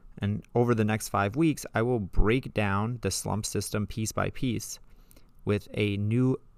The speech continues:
episode series releasing every Sunday. And I've done plenty of episodes already about self-sabotage, like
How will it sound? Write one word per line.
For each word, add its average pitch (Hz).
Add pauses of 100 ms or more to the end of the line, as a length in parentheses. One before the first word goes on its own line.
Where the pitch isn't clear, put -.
(140)
episode 110
series 110 (160)
releasing 107
every 95
Sunday. - (1000)
And -
I've 170
done 202
plenty 123
of 101
episodes 107 (240)
already 110
about 123
self-sabotage, 139 (480)
like 101